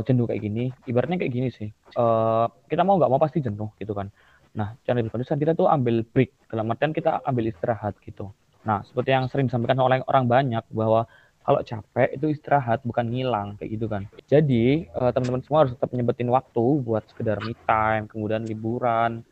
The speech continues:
kemudian kayak, eh, ya refreshing lah jatuhnya. Jadi biar teman-teman semua nggak jenuh. Dan pada dasarnya jenuh itu tidak bisa kita tolak kayak gitu kan. Dan solusinya adalah kita refreshing dan, eh, buat ngilangin jenuh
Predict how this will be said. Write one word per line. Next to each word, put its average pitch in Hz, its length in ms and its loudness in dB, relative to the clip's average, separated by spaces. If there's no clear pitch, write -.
kemudian 123 560 0
kayak, 110 500 -2
eh, 104 640 -2
ya 185 420 -2
refreshing 147 500 -8
lah 127 160 -4
jatuhnya. 113 320 -10
Jadi 127 240 -4
biar 127 220 0
teman-teman 127 340 -2
semua 151 240 -4
nggak 135 300 -4
jenuh. 104 260 -8
Dan 110 320 -2
pada 113 100 -2
dasarnya 135 460 0
jenuh 131 180 2
itu 147 140 -2
tidak 139 260 0
bisa 117 380 0
kita 135 240 4
tolak 151 400 4
kayak 110 160 -6
gitu 107 160 -12
kan. 104 240 -16
Dan 107 240 -6
solusinya 139 400 -4
adalah 117 160 -4
kita 127 160 -2
refreshing 123 480 -4
dan, 117 240 2
eh, 110 560 -2
buat - 240 0
ngilangin 123 400 -2
jenuh 110 160 -6